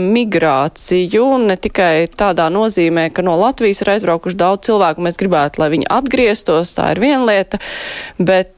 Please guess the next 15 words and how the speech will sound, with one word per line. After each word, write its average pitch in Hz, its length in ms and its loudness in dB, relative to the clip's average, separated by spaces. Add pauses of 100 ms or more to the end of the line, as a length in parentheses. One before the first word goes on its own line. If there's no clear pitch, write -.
ā, 165 640 2
cita 247 400 -2
lieta 220 560 2
ir 190 240 0
migrācija 180 880 2
no 160 180 0 (840)
citām 160 400 0
valstīm 165 400 -2
Latvijā. 147 540 -2 (500)
Vai 175 320 2 (320)
mums, 220 320 0 (320)
ā, 147 400 2
demogrāfijas 165 1000 0
uzlabošanas 160 840 0
ziņā 170 240 2